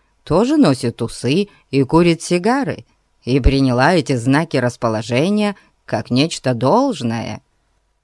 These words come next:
«Пит потолстел», — сказал баронет после этих излияний родственных чувств.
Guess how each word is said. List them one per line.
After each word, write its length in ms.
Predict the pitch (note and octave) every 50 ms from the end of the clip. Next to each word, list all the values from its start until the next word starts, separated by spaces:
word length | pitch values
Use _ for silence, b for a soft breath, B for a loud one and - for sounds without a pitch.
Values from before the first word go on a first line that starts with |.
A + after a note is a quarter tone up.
| _ _ _ _ _ _ _ _ _ _ _ _ _ _ _ _ _ _
«Пит 720 | - B2+ B2 C3+ C#3+ D3+ D#3+ E3 E3 E3+ F3 E3+ E3 - - - -
потолстел», — 1600 | D3 D3+ D#3 D3 - E3 E3+ E3 E3 D3+ - - - - - C3 B2 B2 B2 B2+ B2+ B2 B2 B2 A#2+ A#2+ A#2 A2+ A2+ A2+ A2 A2 _ - - - _ _ _ _ _ _ _ _ _ _ _
сказал 600 | - - - - - C4 G#3+ E3 C#3 B2+ A#2 A#2 A2+
баронет 760 | B2 B2+ A#2+ A#2 A2+ A2+ B2 C3+ E3 G#3+ A3+ - - - - _
после 360 | - F3 C#3+ B2 C#3 C#3 C#3
этих 220 | C3+ - C3+ A2+ C#3
излияний 840 | C#3+ C3+ A#2 C3 B2+ B2 A#2+ A#2+ B2 D3 F3+ F#3+ F#3 F3 E3 D#3 C#3+
родственных 800 | B2+ C3 C#3 D#3 G3+ A3+ - - - - D3 D3 C3+ C3 B2 -
чувств. 640 | - - - G#2+ G#2 - - - _ _ - _